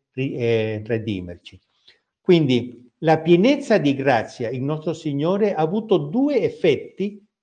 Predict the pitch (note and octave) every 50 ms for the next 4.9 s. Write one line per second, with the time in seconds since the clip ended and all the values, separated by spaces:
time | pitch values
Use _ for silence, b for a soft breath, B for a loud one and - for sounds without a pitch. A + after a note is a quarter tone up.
0 | _ _ F#3+ G#3+ G#3+ G#3+ G#3+ G3+ F#3+ G3+ A3+ A#3 A3 G#3+ A3+ G#3 F#3 E3+ E3+ E3+
1 | F3 E3+ F3+ F3 - - E3+ D#3 D3+ D3+ D3+ B2 G#2 G2+ F#2+ F#2 F2+ F#2 F#2+ G2
2 | - _ _ _ _ _ _ _ _ _ _ _ _ _ _ _ E3 D3+ C#3+ -
3 | - - - - G#3+ G#3+ G#3 G#3 - - - - B2+ A#2 - - - D#3+ D#3 D3+
4 | - C3+ A#2+ G#2+ - - - - G#3+ A#3 G#3+ - - - A#3 A#3 A#3 -